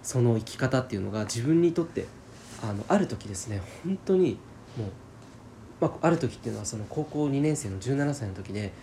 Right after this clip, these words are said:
その時って日本中からの留学生がこう来ていて、僕と同い年の仲間たちと出会ったんですね。もう二十五人ぐらいの人たちでみんなで、まあ、ワクワクすること、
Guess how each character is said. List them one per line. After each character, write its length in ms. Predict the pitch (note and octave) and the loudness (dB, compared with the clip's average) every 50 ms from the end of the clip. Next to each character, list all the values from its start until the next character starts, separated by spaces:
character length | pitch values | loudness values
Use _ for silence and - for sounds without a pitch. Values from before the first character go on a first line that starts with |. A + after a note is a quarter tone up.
| - - - - - - - | -18 -18 -18 -18 -18 -16 -8
そ 140 | - - F#3+ | 0 4 6
の 60 | G#3 | 6
時 200 | F#3+ G#3+ G#3 - | 6 4 2 -2
っ 20 | - | -6
て 280 | - - - G2+ F#2+ | -6 -4 -2 -2 0
日 100 | G#2+ A#2+ | 2 0
本 340 | C#3 D3 G3 G#3 G#3+ A3 G#3 | 2 2 2 2 2 2 2
中 200 | G3+ G#3 G#3 G3+ | 2 2 2 0
か 140 | G#3 - F#3 | 2 0 0
ら 120 | F3+ E3+ | 2 2
の 140 | E3 E3 D#3+ | 2 2 4
留 160 | D#3 E3 E3 | 4 4 4
学 240 | D#3+ D#3+ D#3 - E3 | 4 4 2 0 -4
生 180 | D3 - A#2+ G#2 | -4 -4 -2 -4
が 120 | G2 F#2 | -4 -4
こ 140 | F#2 - G2 | -8 -8 -10
う 60 | - | -10
来 60 | - | -8
て 100 | - - | -6 -4
い 80 | G#2 F#2+ | -4 -4
て、 220 | - - - - - B2 | -4 -6 -6 -6 -4 -4
僕 160 | C3 B2 - | -4 -4 -2
と 80 | - - | -2 0
同 200 | - C3 C#3+ E3 | 2 4 4 4
い 80 | F#3 | 4
年 200 | F3+ F#3+ - - | 4 2 0 0
の 100 | A2 G#2 | -2 -4
仲 220 | G#2 G#2 - - A#2 | -4 -2 -2 0 0
間 80 | A#2+ | 0
た 100 | A#2 A2+ | 0 -2
ち 100 | F#2 - | -4 -8
と 100 | - G2+ | -8 -6
出 120 | F#2+ A2+ A2+ | -2 -2 -2
会 60 | A2+ | -2
っ 40 | A2+ | -2
た 100 | - G2 | -6 -8
ん 40 | G2+ | -10
で 60 | G2 | -8
す 100 | - - | -6 -6
ね。 140 | B2+ B2 B2+ - - - - - - - - - - - | -4 -6 -6 -8 -14 -18 -18 -18 -18 -18 -20 -14 -8 -4
も 60 | G#2+ | 0
う 40 | A2 | 2
二 80 | E3 | 2
十 160 | F3+ E3+ D#3+ B2+ | 4 4 4 4
五 120 | B2 A#2+ | 4 4
人 180 | B2 C#3+ D#3 D#3 | 4 4 4 4
ぐ 100 | D#3+ D#3+ | 4 4
ら 80 | D3+ | 4
い 100 | A#2 A2 - - - - - - | 4 2 0 -6 -16 -16 -10 -6
の 80 | B2+ A2 | -6 -6
人 160 | F#2+ - - | -6 -6 -8
た 120 | - A2 | -6 -6
ち 120 | G2 - - | -6 -6 -6
で 120 | A2+ G2+ | -4 -2
み 120 | G2+ B2 C#3+ | 2 2 4
ん 160 | E3 F3+ F3+ | 4 4 4
な 120 | F#3 E3+ | 4 2
で、 120 | A2 F#2+ - - - - - - - - - - - - - | 2 0 -4 -6 -14 -20 -20 -20 -20 -18 -20 -20 -18 -12 -8
ま 140 | B2 G#2 F#2+ | -6 -6 -4
あ、 100 | F#2 G#2+ | -2 -2
ワ 80 | C3 D3 | -2 0
ク 120 | - D#3+ | 2 0
ワ 60 | A#2+ | 0
ク 80 | - - | 0 -2
す 120 | - - | -4 -6
る 60 | - - | -6 -8
こ 100 | - G#2 | -10 -10
と、 100 | - | -12